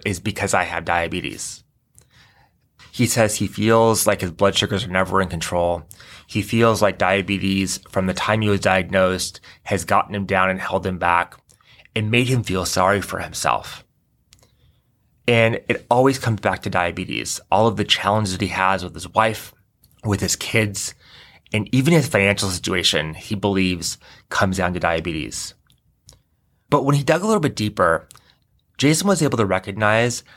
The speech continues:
that not all of his problems, especially not all the ones he was blaming on diabetes, were the responsibility of diabetes.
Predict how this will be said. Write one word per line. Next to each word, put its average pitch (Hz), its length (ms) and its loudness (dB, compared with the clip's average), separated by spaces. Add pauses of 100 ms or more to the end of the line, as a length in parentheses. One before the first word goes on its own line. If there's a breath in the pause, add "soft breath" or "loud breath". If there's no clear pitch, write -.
(180 soft breath)
that 113 160 -2
not 113 360 4
all 104 220 2
of 107 60 0
his 101 100 -2
problems, 78 720 -4 (240)
especially 135 420 0
not 131 60 6
all 123 60 4
the 117 80 2
ones 110 200 0
he 101 60 -2
was 95 80 -2
blaming 98 440 -2
on 85 160 0
diabetes, 80 640 -2 (380 soft breath)
were 104 140 2
the 104 80 4
responsibility 98 600 0
of 87 60 -6
diabetes. 80 680 -2